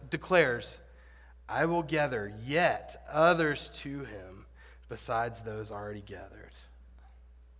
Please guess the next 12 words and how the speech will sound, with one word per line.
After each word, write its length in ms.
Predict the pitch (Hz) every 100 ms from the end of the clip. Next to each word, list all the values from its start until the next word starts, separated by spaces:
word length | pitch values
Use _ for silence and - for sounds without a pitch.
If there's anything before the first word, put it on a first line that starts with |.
| - - - - - - - -
Jesus' 600 | 117 147 160 175 180 160
activity 760 | 165 165 165 156 127 113 113 120 - - -
here 480 | - 127 107 98 - - -
is 220 | - 135 117
the 100 | 135
beginning 600 | 131 120 143 143 139 139
of 200 | 135 135
the 100 | 143
fulfillment 680 | - - - 117 113 110
of 140 | 120 113
the 80 | 117
Lord 400 | 117 123 117